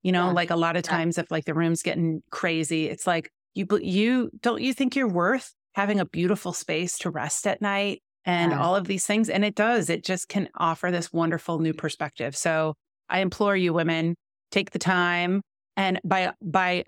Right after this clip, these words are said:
Speaker 1: all means, fill your toolbox with lots of Erica's incredible resources. I'm loving one hundred and one affirmations. All of the re-, the Rewired series, um, are incredible as well.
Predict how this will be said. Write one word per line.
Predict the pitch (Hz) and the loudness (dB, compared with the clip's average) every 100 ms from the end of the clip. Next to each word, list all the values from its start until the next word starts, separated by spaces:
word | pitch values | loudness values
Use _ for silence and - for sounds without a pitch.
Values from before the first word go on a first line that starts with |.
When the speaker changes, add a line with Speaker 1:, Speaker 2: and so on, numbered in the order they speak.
| _ - | _ 0
Speaker 1:
all | 202 220 220 | 2 4 2
means, | 180 185 175 160 160 - - | 2 4 4 2 -2 -6 -4
fill | 190 185 | 0 0
your | 180 | 0
toolbox | - 180 175 170 170 160 | -2 0 2 0 0 -4
with | 175 180 | -4 -4
lots | 170 165 170 160 156 - | -4 0 2 2 -2 -6
of | 165 - | -6 -2
Erica's | 175 165 - 160 160 | 0 0 -2 -2 -2
incredible | 160 165 - 170 165 147 | -2 -2 0 0 0 0
resources. | 160 156 160 160 160 160 151 | -2 -2 -2 -2 -2 -2 -2
I'm | 165 160 | 0 0
loving | 175 190 | 2 2
one | 175 165 | 0 2
hundred | 175 170 | 0 2
and | 165 | 2
one | 156 156 | 2 0
affirmations. | 147 156 170 165 175 165 165 - _ - | -2 -2 0 0 0 0 0 -6 _ 0
All | 185 214 | 2 2
of | 175 | 0
the | 170 | -2
re-, | 170 175 - - | -2 -4 -6 -8
the | 156 160 | -4 -2
Rewired | 165 170 170 165 160 | 0 0 0 0 -2
series, | - 165 160 156 156 - - | -2 -2 0 0 -2 -4 -2
um, | 170 165 160 - | 0 2 0 -2
are | 165 160 156 | -2 0 -2
incredible | 165 - 175 156 151 | -4 -2 -2 0 -2
as | 139 - | -4 -2
well. | 170 160 160 160 | 0 2 0 -4